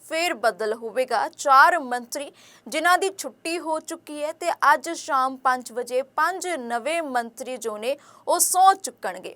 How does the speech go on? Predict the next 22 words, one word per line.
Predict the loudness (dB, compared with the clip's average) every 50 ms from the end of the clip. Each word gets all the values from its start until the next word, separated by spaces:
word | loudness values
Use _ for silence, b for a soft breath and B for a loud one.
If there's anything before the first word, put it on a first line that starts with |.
| -16 _ 2
ਤਾਂ | 4 4
ਇਸ | 6 4 4 2 0
ਨੂੰ | -2 -2 0
ਲੈ | 2 2 2 0
ਕੇ | -2 -4 -4 -2 -4 -4 B B B B B -4
ਬਕਾਇਦਾ | -2 -2 0 4 6 8 8 8 8 8 10 10 8
ਜੋ | 6 4 2 2
ਹੈ | 4 4 4 4
ਐਲਾਨ | 2 2 2 2 0 0 -2 -2 -6
ਵੀ | -10 -14 -14
ਕੀਤਾ | -14 -14 -14 -6 0 2 4 4
ਗਿਆ। | 4 2 0 0 -2 -2 -4
ਹਾਲੇ | -4 -2 2 2 0 2
ਤੱਕ | 2 2 2 2 2 0
ਇਸ | 0 0 0 0 0 0 0 0 0 2
ਦੇ | 2 2 2
ਵਿੱਚ | 2 0 -6 -8 -8 -10
ਜੋ | -8 -2 2 4 4 4 4
ਅੱਜ | 4 0 -6
ਸ਼ਾਮੀ | -10 -10 -6 -4 -2 -2 -2 -2 -4 -8 b b b b b b _ _ 4
ਪੰਜ | 6 6 4 2 -2 -2
ਵਜੇ | 0 0 2 2 0 -2